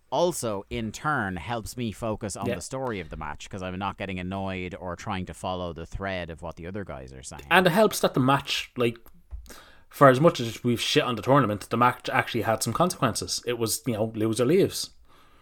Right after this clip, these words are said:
Speaker 1: Yeah. Uh, Barb, <laughs> Barb does a move that I just referred to as dropping the arse
Speaker 2: <laughs>
Speaker 1: on Duncum, where he just, <laughs> like, just sits
Speaker 2: It was
Speaker 1: on
Speaker 2: the
Speaker 1: him.
Speaker 2: earthquake.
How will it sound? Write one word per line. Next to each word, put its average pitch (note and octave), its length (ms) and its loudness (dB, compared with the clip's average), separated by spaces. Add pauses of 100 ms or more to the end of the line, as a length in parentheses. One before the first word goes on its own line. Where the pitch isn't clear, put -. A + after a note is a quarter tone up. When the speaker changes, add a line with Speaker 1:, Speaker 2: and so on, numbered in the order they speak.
(460)
Speaker 1:
Yeah. D#2+ 140 -12 (920)
Uh, G2 300 0 (380)
Barb, C3+ 360 2 (120)
<laughs> D#3 380 -2
Barb E3 260 4
does C#3+ 160 -2
a C#3+ 60 -2
move C3+ 340 0
that A#2+ 120 -2
I B2 120 0
just G#2 180 -8
referred G#2+ 340 -6
to G#2 120 -4
as F2+ 140 -6
dropping A2 500 0
the G2+ 160 -4
arse A2 460 -4
Speaker 2:
<laughs> - 40 -2
Speaker 1:
on A2 260 -4
Duncum, A#2+ 680 -6
where A#2 240 -10
he A#2 160 -6
just, A2+ 220 -12
<laughs> C3 400 -8
like, B2 340 -6
just - 180 -16
sits - 340 -6
Speaker 2:
It G3+ 40 6
was F3+ 100 4
Speaker 1:
on - 40 -6
Speaker 2:
the C4+ 60 6
Speaker 1:
him. C#4+ 80 10
Speaker 2:
earthquake. - 380 4